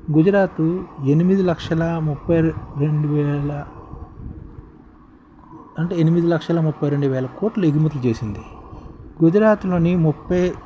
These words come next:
ఫుడ్ ప్రాసెసింగ్ యూనిట్లు, నలభై డైరీ ప్లాంట్లు, ఐదు వందల అరవై కోల్డ్ స్టోరేజ్లు, ఫిష్ ప్రాసెసింగ్ యూనిట్లు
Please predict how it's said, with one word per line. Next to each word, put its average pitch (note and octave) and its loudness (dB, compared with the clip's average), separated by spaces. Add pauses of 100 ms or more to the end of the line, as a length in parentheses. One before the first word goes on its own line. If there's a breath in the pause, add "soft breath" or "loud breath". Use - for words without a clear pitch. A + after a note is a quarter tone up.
(160)
ఫుడ్ E3+ 0
ప్రాసెసింగ్ E3+ 2
యూనిట్లు, D3+ 4 (680)
నలభై D3+ 4
డైరీ D3 4
ప్లాంట్లు, D#3+ 0 (920)
ఐదు D3+ 8
వందల D#3+ 4
అరవై C#3+ 2
కోల్డ్ E3 2
స్టోరేజ్లు, D3+ 2 (600)
ఫిష్ F3+ 2
ప్రాసెసింగ్ E3+ 0
యూనిట్లు C#3 2